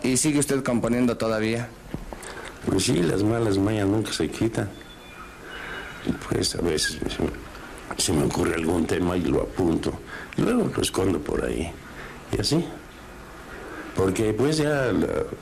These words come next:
Speaker 2: lo que se puede decir, la, el bloque de la producción principal, ya todo está hecho y grabado. Falta algo, sí. Se podrían hacer algunas otras grabaciones, pero yo creo que es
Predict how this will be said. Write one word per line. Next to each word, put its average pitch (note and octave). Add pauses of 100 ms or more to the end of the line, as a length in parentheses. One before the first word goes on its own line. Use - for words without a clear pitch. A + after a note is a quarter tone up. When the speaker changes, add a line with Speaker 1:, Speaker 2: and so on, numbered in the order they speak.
Speaker 2:
lo E2
que -
se F2
puede G#2
decir, G2+
la, C2 (760)
el D2
bloque D#2+
de A1
la -
producción -
principal, D2+
ya A2
todo B1
está - (840)
hecho -
y E2+
grabado. A#2 (760)
Falta A2
algo, D#3+ (140)
sí. B3 (460)
Se -
podrían D#2
hacer D#2
algunas D#2
otras -
grabaciones, G1+
pero B1+ (560)
yo -
creo G#2+
que F#2
es F2+